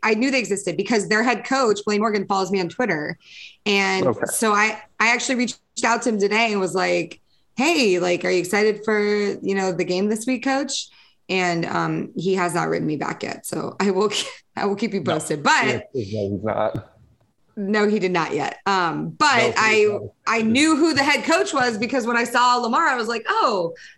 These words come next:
Speaker 1: Blaine Morgan." He follows me on Twitter. So, um,
Speaker 2: Nice.
Speaker 1: other than that, couldn't really tell you anything about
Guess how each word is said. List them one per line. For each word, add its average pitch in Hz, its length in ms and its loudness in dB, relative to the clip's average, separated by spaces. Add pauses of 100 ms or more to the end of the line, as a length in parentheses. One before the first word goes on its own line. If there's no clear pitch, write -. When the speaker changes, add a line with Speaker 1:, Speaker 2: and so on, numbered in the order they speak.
Speaker 1:
Blaine 269 220 0
Morgan." 196 540 -2
He 208 380 -6
follows 208 240 -6
me 214 80 -6
on 202 80 -8
Twitter. 190 360 -6
So, - 440 -12
um, 143 300 -4
Speaker 2:
Nice. - 320 -6 (100)
Speaker 1:
other 359 260 2
than 226 120 2
that, 233 400 2
couldn't 262 220 0
really 226 240 2
tell 208 220 0
you 180 560 0 (840)
anything 170 500 -4
about 151 540 -4